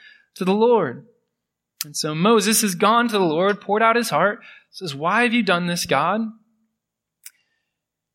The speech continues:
And the Lord, Yahweh, in his graciousness,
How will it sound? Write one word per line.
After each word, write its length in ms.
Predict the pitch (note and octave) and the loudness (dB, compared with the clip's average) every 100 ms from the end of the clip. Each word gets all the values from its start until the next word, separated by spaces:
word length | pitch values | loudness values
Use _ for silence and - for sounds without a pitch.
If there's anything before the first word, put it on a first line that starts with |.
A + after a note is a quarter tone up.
| - | -4
And 140 | C#3+ | -2
the 100 | E3 | 0
Lord, 380 | F#3 A#3 G#3 A3+ A#3 - | 2 2 2 0 -2 -8
Yahweh, 540 | D#3+ F#3 G#3+ F3 F3 G#3 | -2 0 2 4 4 2
in 400 | A3+ F#3 F3 E3+ | 0 -4 -4 -4
his 140 | E3+ | -4
graciousness, 920 | - G#3 A3+ G3 - C#3 F3+ - - | 0 2 2 0 0 -2 -2 -6 -10